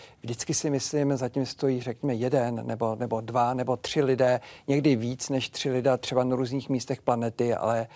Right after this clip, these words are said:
je to, ta původní myšlenka je vždycky myšlenka jednoho. Když se třeba podíváme na Nobelovy ceny za chemii a podíváme se na ten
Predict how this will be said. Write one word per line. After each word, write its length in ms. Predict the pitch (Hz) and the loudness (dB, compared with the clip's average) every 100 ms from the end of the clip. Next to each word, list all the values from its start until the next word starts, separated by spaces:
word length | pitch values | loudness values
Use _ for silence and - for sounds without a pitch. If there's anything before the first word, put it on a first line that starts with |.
| - - - | -20 -20 -8
je 200 | 120 120 | -4 2
to, 440 | 139 127 120 78 73 - _ - | 4 6 4 -2 -10 -20 _ -4
ta 100 | 117 | -4
původní 420 | - 170 175 151 | 0 2 4 4
myšlenka 440 | 147 - 147 135 | 2 0 -2 2
je 140 | 139 139 | 2 2
vždycky 280 | 123 - 135 | 0 -2 -4
myšlenka 380 | 123 139 127 | -2 -4 -2
jednoho. 320 | 135 110 143 110 | 0 0 0 -2
Když 140 | - | -2
se 80 | 143 | -4
třeba 260 | - 139 | -2 -2
podíváme 560 | 127 139 123 135 131 135 | -2 -2 0 2 2 2
na 180 | 135 123 - - - | 0 -2 -10 -18 -8
Nobelovy 340 | 113 127 135 | -2 0 0
ceny 280 | 139 139 131 | 0 -2 -4
za 100 | 110 | -4
chemii 600 | 101 147 131 131 123 135 - - - | -4 0 2 4 4 0 -4 -20 -14
a 60 | |
podíváme 400 | - 127 135 135 | -4 0 2 2
se 140 | 131 135 | -2 -2
na 80 | |
ten 240 | 123 135 | 0 0